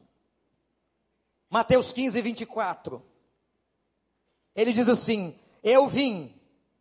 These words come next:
para as ovelhas perdidas." O interessante é que Jesus veio a este mundo para ovelhas perdidas. Parece ao contrário do que as pessoas pensam. As pessoas pensam que Jesus veio para pessoas boas.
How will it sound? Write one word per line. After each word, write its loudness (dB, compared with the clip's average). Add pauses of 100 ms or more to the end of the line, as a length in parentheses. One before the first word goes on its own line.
(760)
para 4
as 2
ovelhas 0
perdidas." -14 (2250)
O 4
interessante 0
é -12
que -6
Jesus -2
veio 4
a 8
este -4
mundo 0
para 4
ovelhas 4
perdidas. -6 (1120)
Parece 4
ao 2
contrário 2
do -6
que -10
as -4
pessoas -8
pensam. -2 (720)
As 4
pessoas -2
pensam -2
que -6
Jesus -2
veio 0
para 2
pessoas 0
boas. 0